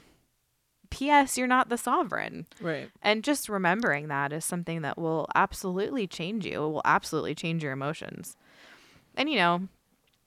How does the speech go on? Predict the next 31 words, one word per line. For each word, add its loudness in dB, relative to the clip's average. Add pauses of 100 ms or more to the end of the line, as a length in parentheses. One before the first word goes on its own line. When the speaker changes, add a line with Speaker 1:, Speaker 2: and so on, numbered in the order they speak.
(280)
Speaker 1:
there's 4
just 0
that 2
daily 0
practice 0
that -6
we -2
all 4
have -8
to -8
engage -2
in -6
of 2
telling 0
our 2
emotions -4
to -8
shut -4
up. -4 (160)
Speaker 2:
Right. -4 (180)
Speaker 1:
You -2
need 2
to 0
realize 4
when 2
your 0
emotions -4
are 0
out 0
of -12
control. 0